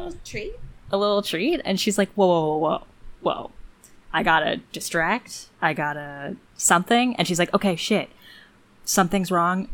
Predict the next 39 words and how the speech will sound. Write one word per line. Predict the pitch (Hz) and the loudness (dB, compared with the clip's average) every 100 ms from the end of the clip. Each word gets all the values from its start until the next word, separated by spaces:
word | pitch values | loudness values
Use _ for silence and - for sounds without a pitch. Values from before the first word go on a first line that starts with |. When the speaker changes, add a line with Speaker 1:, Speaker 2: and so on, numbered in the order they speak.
| - | -2
Speaker 2:
I | 165 | 0
was | 160 170 | 2 0
in | - 277 180 | 2 2 4
Lissa's | 185 - 190 | 4 4 0
head. | - 233 196 135 - | 4 6 6 2 0
Let | 175 | 2
me | 180 185 | 4 4
just | 190 - | 4 4
say | 196 185 | 4 4
that, | 202 - - | 2 2 0
okay? | 165 - 160 185 180 - | -2 0 2 2 0 0
I, | 156 147 151 151 151 151 - 415 | 0 0 -6 -8 -6 -8 -8 -4
Speaker 1:
Yeah. | 453 - | -2 0
Speaker 2:
you | 202 | 2
know, | 160 151 143 165 - - - - - - | 2 -2 -4 -6 -8 -16 -20 -20 -6 -2
I | |
got | 160 151 - | 2 0 2
pushed | 180 175 - | 2 4 6
out. | 185 208 | 6 6
Something | 202 185 190 | 4 0 -2
was | 185 185 | -4 -4
really | 196 202 | -4 -4
weird. | 202 247 202 - - - - | 0 0 0 0 -8 -12 -6
I | 185 | -4
don't | 185 | -2
really | 190 | 0
know | 185 170 165 165 175 220 | 0 0 -4 -6 -10 -6
what's | 190 - | -4 -2
going | 208 208 226 | -2 0 2
on." | 226 - - 233 - - - _ - | 2 0 -4 -14 -18 -20 -20 _ -2
And | 170 156 151 160 - | 0 0 -2 -6 -4
Dimitri's | 175 170 175 - 170 | 0 2 2 2 6
like, | 196 196 | 6 6
"Okay, | 262 262 | 6 6
well, | 220 | 6
that's | 214 - | 4 6
probably | 202 208 202 | 6 6 4
just, | 190 - | 2 2
like, | 190 180 - | 2 2 -2